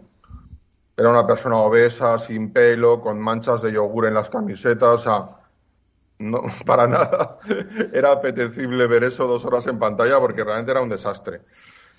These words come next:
Sin embargo, muy poca gente conocía y conoce al, al, a las imágenes de Vázquez en su época bruguera, de la época de oro, ¿no?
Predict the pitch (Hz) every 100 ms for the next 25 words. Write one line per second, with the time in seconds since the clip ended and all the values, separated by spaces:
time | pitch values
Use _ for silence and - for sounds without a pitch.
0 | _ _ - 160 165 220 233 196 202 214
1 | 196 - 190 190 - 127 113 - 170 165
2 | 175 120 113 135 - 131 170 190 - 104
3 | 104 98 95 98 95 95 95 110 107 113
4 | 156 160 127 107 117 - 170 139 113 104
5 | 98 127 117 101 98 135 107 95 98 107
6 | 117 120 110 107 135 113 160